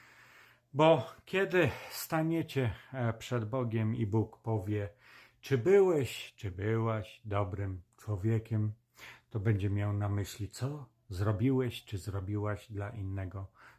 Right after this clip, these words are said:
człowieka, a nie co zrobiłeś, zrobiłaś dla siebie,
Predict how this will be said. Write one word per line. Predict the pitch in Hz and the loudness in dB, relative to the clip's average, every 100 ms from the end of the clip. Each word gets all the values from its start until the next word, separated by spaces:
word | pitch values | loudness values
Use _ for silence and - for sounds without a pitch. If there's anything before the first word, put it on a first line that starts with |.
| _ | _
człowieka, | - 147 139 160 156 - 101 82 _ - - | -8 -6 -2 -2 -2 -2 -6 -6 _ -20 -8
a | 113 | 0
nie | 107 104 107 92 - _ _ | 2 2 0 -2 -10 _ _
co | - 104 95 - _ _ | -8 -8 -8 -14 _ _
zrobiłeś, | 98 95 104 113 135 113 90 | -6 -4 0 2 4 2 0
zrobiłaś | 98 98 95 101 98 90 | -2 -2 -2 0 -2 -4
dla | - 98 | -6 -6
siebie, | 98 - 113 107 107 | -6 -4 -4 -2 -4